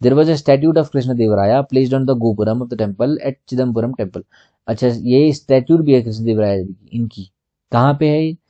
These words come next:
गोपुरम में, चिदम्बरम टेम्पल में, तमिलनाडु में। तो ये भी आपके एग्जाम में आ सकता है कि क्या ऐसा ये सच है या फिर कृष्ण देवराया की स्टैच्यू कहाँ पे है?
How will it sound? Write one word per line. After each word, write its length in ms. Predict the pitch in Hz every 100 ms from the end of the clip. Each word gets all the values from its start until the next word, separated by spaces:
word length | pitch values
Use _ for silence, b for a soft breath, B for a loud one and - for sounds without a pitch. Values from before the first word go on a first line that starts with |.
| _ _ 117
गोपुरम 420 | 123 139 156 156
में, 400 | 143 143 175 160 _ 120 -
चिदम्बरम 480 | 127 139 135 143
टेम्पल 280 | 131 120 117
में, 140 | 135 139
तमिलनाडु 460 | 120 117 110 107
में। 140 | 95 95 _ -
तो 80 | 135
ये 120 | 147
भी 80 | 156
आपके 200 | 147 135
एग्जाम 220 | 123 120
में 80 | 120
आ 40 |
सकता 200 | 110 123
है 40 | 127
कि 120 | 127
क्या 140 | 135
ऐसा 300 | - 120 110
ये 200 | 123 123
सच 260 | - 120 -
है 100 | - _ _ _ _ -
या 100 | 120
फिर 200 | 120 135
कृष्ण 280 | - 135 135
देवराया 300 | 135 135 131 127 107 110 107 -
की 100 | 123
स्टैच्यू 340 | - 117 135
कहाँ 300 | 135 110 113 104
पे 60 |
है? 80 | 90